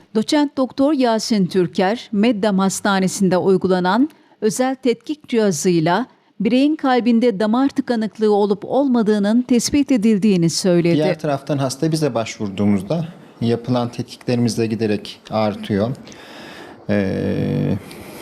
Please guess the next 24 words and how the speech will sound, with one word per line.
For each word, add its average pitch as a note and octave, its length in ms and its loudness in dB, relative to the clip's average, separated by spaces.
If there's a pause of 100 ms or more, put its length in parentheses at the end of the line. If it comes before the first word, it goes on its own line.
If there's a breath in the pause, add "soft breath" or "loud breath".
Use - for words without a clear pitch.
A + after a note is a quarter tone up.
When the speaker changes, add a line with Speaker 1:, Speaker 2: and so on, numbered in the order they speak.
Speaker 2:
mesela - 220 -4
kendi A2+ 320 -4
hastanemizde A2 1000 -2
her B2+ 180 0
şeye, F#2+ 300 -4
tüm C3+ 180 -2
sonuçlara G#2+ 560 -2
bir G#2+ 40 -2
saat G#2+ 340 -2
içerisinde - 380 -4
ulaşabiliyoruz. G2+ 720 -2
Bir G2 80 -4
saat G#2 280 -2
içerisinde G#2+ 600 -2 (180)
yani G#2 140 -4
kalple A#2 380 -6
ilgili A2 240 -4
yapılması A2 480 -4
gereken G#2+ 420 0
ne B2 120 0
varsa C3 400 -2 (560 loud breath)
yapabiliyorken B2 880 -2 (680 loud breath)
insanların A#2+ 640 -2
artık, A2 320 -4